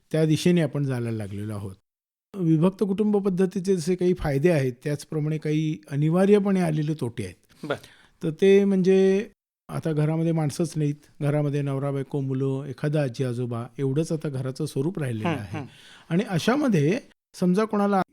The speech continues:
Speaker 1: आजारपण आलं, पॅरालिसिस सारखा काही आजार झाला किंवा अपघात झाला, तर आपण हॉस्पिटलमध्ये ॲडमिट करतो. हॉस्पिटलमध्ये त्यांना एक दोन आठवडे, तीन आठवडे ठेवलं जातं आणि मग हॉस्पिटल म्हणतं, "आता घरी न्यायला हरकत नाही."
Speaker 2: हं.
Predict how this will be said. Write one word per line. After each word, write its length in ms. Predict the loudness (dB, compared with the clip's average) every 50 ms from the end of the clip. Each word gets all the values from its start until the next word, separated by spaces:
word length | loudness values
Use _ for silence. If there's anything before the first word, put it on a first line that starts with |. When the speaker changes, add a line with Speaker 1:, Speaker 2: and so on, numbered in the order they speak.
| -8 -2
Speaker 1:
आजारपण 460 | 0 2 4 2 2 0 -2 -2 -2
आलं, 220 | -2 -2 -4 -6
पॅरालिसिस 880 | -4 -2 0 0 2 0 0 0 0 -4 -4 -4 -6 -10 -12 -12 -10 -8
सारखा 320 | -6 -6 -6 -6 -6 -6
काही 180 | -2 0 0 0
आजार 300 | 0 -2 -4 -4 -4 -4
झाला 360 | -4 -6 -6 -6 -8 -8 -8
किंवा 240 | -8 -6 -6 -6 -6
अपघात 560 | -6 -8 2 4 4 4 6 2 2 2 2
झाला, 460 | 0 0 0 -2 -4 -6 -6 -8 -10 -12 -14 _ _ _ _ _ _ -2
तर 60 | 0
आपण 160 | 2 2 2
हॉस्पिटलमध्ये 600 | 4 2 0 2 4 4 4 6 4 4 4 6
ॲडमिट 320 | 4 4 4 2 0 0 -2
करतो. 360 | -8 -10 -10 -10 -16 -18 -18 _ _ _ _ _ _ _ -6
हॉस्पिटलमध्ये 880 | -6 -6 -4 -2 -2 0 2 2 2 4 4 4 4 4 2 0 -4 -6 -6
त्यांना 220 | -4 -2 0 0 0
एक 140 | -2 -4 -6 _ _ -12 -6
दोन 240 | -2 0 0 2 0
आठवडे, 400 | -2 -2 -2 -2 0 0 -2 -2
तीन 220 | -2 -2 -2 -2
आठवडे 340 | -4 -4 -4 -4 -4 -4 -4
ठेवलं 320 | -2 0 2 2 2 2
जातं 300 | 0 -2 -4 -6 -10 -12 -12 _ _ _ _ _ _ _ -8
आणि 600 | -2 2 4 4 4 4 4 4 2 2 2 2
मग 240 | 2 2 0 0 0
हॉस्पिटल 360 | 0 -2 -2 0 0 2 2
म्हणतं, 280 | 4 4 2 2 2 0
"आता 80 | 0 4
घरी 200 | 4 4 4 4
न्यायला 280 | 4 4 4 4 4
हरकत 320 | 4 2 2 0 -2 2 2
नाही." 140 | 2 2
Speaker 2:
हं. 220 | 2 0 -4 -6